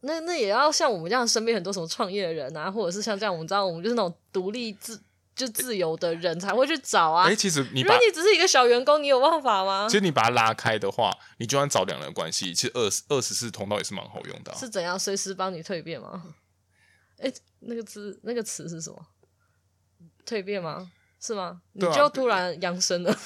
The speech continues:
Speaker 1: <laughs>
Speaker 2: 不是啊，因为二十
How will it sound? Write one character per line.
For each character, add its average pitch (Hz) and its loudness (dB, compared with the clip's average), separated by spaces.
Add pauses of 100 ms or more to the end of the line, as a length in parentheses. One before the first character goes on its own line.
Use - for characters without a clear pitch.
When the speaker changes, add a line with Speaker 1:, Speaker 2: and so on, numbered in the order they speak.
(600)
Speaker 1:
<laughs> - -16
Speaker 2:
不 147 -2
是 214 4
啊， 190 4 (140)
因 196 0
为 214 0
二 202 4
十 - -6